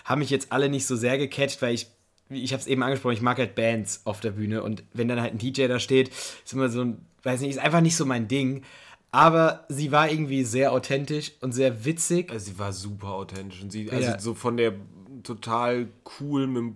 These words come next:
Speaker 2: Publikum interagiert.
Speaker 1: Mit
Speaker 2: so
Speaker 1: ihrem D J auch.
Speaker 2: Ne, also sie hatte eine, so eine absolut, äh, so eine freche Schnauze, so.
Speaker 1: Ja,
Speaker 2: Also
Speaker 1: ja.
Speaker 2: da, da kam auch alles ungefiltert raus.
Speaker 1: Ja.
Speaker 2: Ähm, ja,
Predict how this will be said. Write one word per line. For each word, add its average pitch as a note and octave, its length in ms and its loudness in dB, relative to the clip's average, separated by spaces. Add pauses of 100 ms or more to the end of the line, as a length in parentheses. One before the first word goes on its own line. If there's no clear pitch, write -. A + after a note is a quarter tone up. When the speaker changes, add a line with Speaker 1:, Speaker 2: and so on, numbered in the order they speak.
(160)
Speaker 2:
Publikum C3 600 -6
interagiert. A#2+ 720 -4
Speaker 1:
Mit B2+ 120 2
Speaker 2:
so B2 80 4
Speaker 1:
ihrem C3+ 160 4
D C3+ 220 -2
J C#3 320 4
auch. C3 180 4
Speaker 2:
Ne, B2+ 220 4 (120)
also B2 140 -2
sie B2 140 2
hatte C3 200 0
eine, C3 420 0 (380)
so A2+ 200 -10
eine A#2+ 180 0
absolut, C3 960 -2
äh, A#2+ 380 0 (380)
so G#2+ 120 -8
eine A2 100 -4
freche C3 440 -2
Schnauze, C3+ 720 0
so. D3 200 -2
Speaker 1:
Ja, C3+ 200 8
Speaker 2:
Also B2+ 160 6
Speaker 1:
ja. A#2+ 80 6
Speaker 2:
da, B2 160 6
da B2 180 2
kam B2 340 2
auch A#2 240 -4
alles B2+ 320 -2
ungefiltert C3+ 760 -6
raus. A#2+ 400 -2 (280)
Speaker 1:
Ja. B2+ 260 2 (160)
Speaker 2:
Ähm, A2+ 440 2 (140)
ja, G2 380 -6